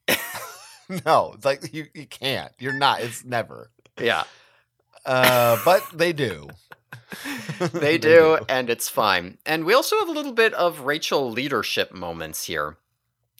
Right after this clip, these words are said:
Speaker 1: A little, like,
Speaker 2: Mm.
Speaker 1: through line of, um, eh, Rachel's making, like, her decision, temporary decisions till Jake gets there. Um, and, uh, there's, like, a bit where she feels, like, r-, kind of resentful, but also kind of relieved when Jake takes over for her.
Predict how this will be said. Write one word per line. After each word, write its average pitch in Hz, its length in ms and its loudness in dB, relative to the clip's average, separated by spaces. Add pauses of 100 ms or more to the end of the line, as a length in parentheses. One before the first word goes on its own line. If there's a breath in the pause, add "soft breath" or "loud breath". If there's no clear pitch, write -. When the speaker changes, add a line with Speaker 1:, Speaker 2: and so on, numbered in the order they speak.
(120)
Speaker 1:
A 139 40 -12
little, 120 200 -2
like, 117 180 2
Speaker 2:
Mm. 147 140 -10
Speaker 1:
through 117 260 -4
line 104 360 4
of, 90 300 -6
um, 85 420 -6 (720 soft breath)
eh, 82 320 -18
Rachel's 117 640 2
making, 107 300 0
like, 98 220 2
her 104 100 -4
decision, 95 500 -4
temporary 95 580 0
decisions 95 560 -4
till 95 160 -4
Jake 90 340 -2
gets - 280 -6
there. 87 540 0
Um, 82 560 -4 (960 soft breath)
and, 101 400 4
uh, 101 360 6
there's, 170 220 0
like, 294 140 0
a 226 60 2
bit 156 360 0
where 123 140 0
she 123 180 -4
feels, 117 380 -2
like, 107 380 0
r-, 104 160 -10
kind 120 300 0
of 92 160 -4
resentful, 98 720 -4
but 101 120 0
also 98 280 -2
kind 101 320 0
of 82 120 -8
relieved 95 640 -10
when 95 420 -8
Jake 95 280 -4
takes - 320 -6
over 92 300 -6
for 139 260 -4
her. 156 220 -4